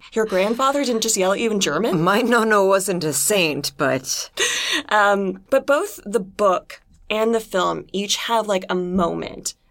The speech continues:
Speaker 1: where they kind of call out to each other, where, you know, it's Johnny kind of saying to Wyzak, "What would you do? If you could stop Hitler, would you stop him?"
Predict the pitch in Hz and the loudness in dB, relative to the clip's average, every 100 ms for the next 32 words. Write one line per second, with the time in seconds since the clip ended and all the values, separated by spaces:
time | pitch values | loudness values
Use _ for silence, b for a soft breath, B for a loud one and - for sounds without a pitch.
0 | - 170 185 185 190 185 208 202 196 190 | -12 -2 2 2 0 -2 -2 -2 -2 -2
1 | 175 160 156 170 165 170 151 156 156 156 | 0 0 -2 -4 -4 -2 -2 -2 -2 -4
2 | 147 135 160 135 147 - 170 147 151 165 | -4 -6 -8 -6 -4 -2 -2 -4 -8 -10
3 | 160 147 139 - - 113 - - 151 - | -10 -8 -8 -10 -8 -8 -6 -8 -8 -8
4 | 185 190 185 185 165 170 135 - 185 190 | -2 0 -2 -4 -4 -4 -4 -4 -4 -4
5 | 208 196 - 185 185 - 190 170 147 160 | -4 -2 0 0 -2 -8 -8 -8 -10 -8
6 | - 156 - - 160 143 - - - | -8 -6 -4 -2 -4 -6 -8 -16 -12